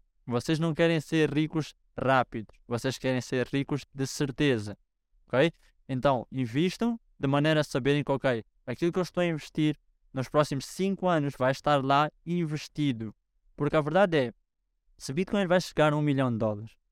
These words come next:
e isto, vocês podem dizer que não, quantas vezes vocês quiserem, mas vai acontecer, eu estou-vos a garantir que vai acontecer.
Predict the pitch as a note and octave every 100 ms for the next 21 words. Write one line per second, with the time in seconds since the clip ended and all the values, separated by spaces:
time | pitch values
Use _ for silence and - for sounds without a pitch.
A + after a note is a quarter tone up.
0 | _ C3 D#3+ E3+ - A#2 _ - B2 F3
1 | D#3+ E3+ D3+ C3+ A#2+ C3+ A#2+ A#2 A2 A2
2 | _ _ _ _ _ _ F3+ F#3+ F3+ C#3+
3 | D3 C#3+ D3+ - B2 A#2 A2+ G#2+ B2+ C#3
4 | A#2 C3+ D3+ - A#2 - A#2 C3 D3+ C#3
5 | B2 C3 C3 A#2+ C3+ - A#2 A2+ A#2 G#2
6 | A#2+ A2